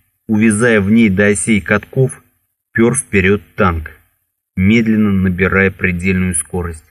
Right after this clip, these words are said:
Так медленно, что хоть плачь. Один из кормовых пулеметов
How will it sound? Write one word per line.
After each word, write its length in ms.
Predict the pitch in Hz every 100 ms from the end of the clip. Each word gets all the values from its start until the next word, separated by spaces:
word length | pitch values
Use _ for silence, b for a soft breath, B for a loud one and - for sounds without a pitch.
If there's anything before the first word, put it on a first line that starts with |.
| _ _ _ _ _ -
Так 280 | 123 135
медленно, 680 | 120 107 90 87 90 - - _ _ _ _
что 240 | - - 101
хоть 220 | 120 104
плачь. 520 | - 101 98 82 - _ _ _ _ _ _
Один 360 | 98 101 113 123
из 200 | 101 101
кормовых 560 | 110 104 107 110 113
пулеметов 640 | - 113 110 123 123 87